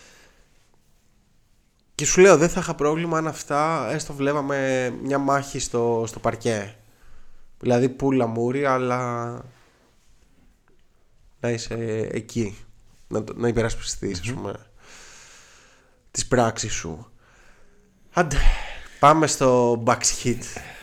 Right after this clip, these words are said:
Speaker 2: Πάμε. Μια
Speaker 1: Τέσσε-
Speaker 2: ψυχή που είναι να βγει, ας βγει.
Speaker 1: Τέσσερα ένα. Ευτυχώς πέρασαν κάποιες μέρες μέχρι να γράψουμε και ηρέμησα λίγο.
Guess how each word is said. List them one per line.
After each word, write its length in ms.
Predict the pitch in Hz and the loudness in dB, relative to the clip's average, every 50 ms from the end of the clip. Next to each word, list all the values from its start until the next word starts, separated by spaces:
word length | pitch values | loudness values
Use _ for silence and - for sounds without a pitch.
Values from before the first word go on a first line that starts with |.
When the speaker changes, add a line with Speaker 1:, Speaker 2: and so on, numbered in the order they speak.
| - - - - - - - - - - - - - _ - - - - - - - - - - - | -20 -20 -20 -20 -20 -20 -20 -20 -20 -20 -20 -20 -20 _ -20 -20 -20 -20 -20 -20 -20 -20 -20 -10 -6
Speaker 2:
Πάμε. 300 | - 95 101 95 87 - - - - - - - - | -6 -4 -4 -6 -8 -10 -14 -18 -20 -20 -20 -16 -6
Μια 120 | - 107 135 | 0 4 6
Speaker 1:
Τέσσε- 180 | 143 139 - 147 | 8 10 8 8
Speaker 2:
ψυχή 160 | 131 131 127 | 8 6 6
που 100 | - 117 | 6 6
είναι 80 | 110 | 4
να 60 | 104 98 | 4 0
βγει, 180 | 101 98 113 | -4 -2 -2
ας 120 | 113 101 85 | -2 -2 -2
βγει. 300 | 92 95 101 95 87 80 78 - - - | -4 -6 -4 -6 -8 -10 -14 -18 -6 0
Speaker 1:
Τέσσερα 380 | - 151 156 156 180 160 131 131 | 2 2 4 4 4 4 4 4
ένα. 600 | 131 131 135 135 139 147 165 180 202 214 214 - - _ _ _ _ _ _ _ _ _ _ _ _ - - - | 4 4 2 2 0 0 0 0 -2 -4 -8 -12 -18 _ _ _ _ _ _ _ _ _ _ _ _ -20 -20 -8
Ευτυχώς 400 | - 135 123 - - - 165 156 | -6 -6 -6 -6 -4 -4 -4 -2
πέρασαν 340 | - - 165 160 - - 131 | 2 2 2 4 2 0 -2
κάποιες 300 | 120 135 123 - 131 110 | -2 -2 -2 -2 -6 -8
μέρες 280 | 120 120 123 123 117 117 | -4 -2 -2 -2 -2 -2
μέχρι 180 | 123 120 117 - | -4 -6 -4 -4
να 60 | 120 | -4
γράψουμε 560 | 110 110 117 120 120 - - 127 117 113 113 | -2 0 0 0 0 -2 -6 -6 -6 -6 -6
και 120 | 107 - 113 | -4 -2 -2
ηρέμησα 460 | 113 113 117 117 120 117 - 107 104 | 0 2 2 0 0 -2 -4 -6 -6
λίγο. 580 | 107 107 110 107 131 151 175 202 226 - - | -4 -4 -4 -4 -2 -2 -4 -4 -6 -10 -16